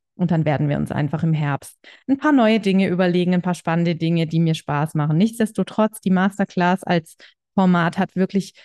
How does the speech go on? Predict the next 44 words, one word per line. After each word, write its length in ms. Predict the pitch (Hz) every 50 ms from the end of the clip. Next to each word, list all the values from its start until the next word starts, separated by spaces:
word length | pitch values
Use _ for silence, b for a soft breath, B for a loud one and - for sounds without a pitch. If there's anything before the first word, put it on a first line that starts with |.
| b b _
super 380 | _ - 190 226 240 - 240 220
funktioniert. 720 | - - 208 196 190 - - 196 185 185 190 202 208 196
Und 100 | - 180
was 200 | 175 185 190 -
ich 140 | 190 170 -
schon 180 | - - 175 170
jetzt 340 | 165 180 185 - - - -
weiß, 340 | 160 156 165 190 214 202
ist, 220 | - 190 185 - -
dass 160 | 185 165 - B B B B B _
es 240 | - 185 - - - _ _ _ _
sehr 220 | 208 175 202 214 220
spannend 400 | 214 - 220 202 240 262 247 214
war, 140 | 202 165
egal 420 | 180 175 170 165 160 185 202 208 185
wie 220 | 190 185 196 196
ich 160 | 196 190 -
gerade 260 | - - 185 180 190 175
also 200 | 170 175 175 160
auf 120 | 175 -
der 160 | - 175 -
Achterbahnfahrt 800 | - 202 - - 220 170 185 175 175 190 190 - 185 180 180 175
der 180 | - 175 175 175
Lounge-Gefühle 800 | 170 170 170 185 220 220 - - 196 - - - 196 185 190 -
unterwegs 540 | - 180 185 170 160 185 226 - - - -
war 180 | 156 147 147
in 140 | 156 - 160
den 140 | 156 156 156
letzten 400 | 151 151 156 - - - - 160
Jahren. 400 | 160 160 156 156 165 185 208 B B B B B B B B _
Es 220 | _ - 190 - -
war 160 | 160 190 -
tatsächlich 840 | - 285 247 - - - 202 180 214 208 - 233 240 233 226 - -
ab 120 | 180 - - _
zwanzig 440 | - - 214 208 214 - 214 214 214
dreiundzwanzig, 960 | - 185 160 160 165 185 196 196 - 202 196 196 202 208 208 - 214 220 220
da 80 | - 175
hab 60 | 165
ich 140 | 160 160 -
zweimal 400 | - - 170 175 208 226 226 220
gelauncht 540 | 208 214 202 190 196 196 202 208 - -
in 120 | - 190 190
dem 160 | 190 190 190
Jahr, 380 | 185 190 185 185 185 185 196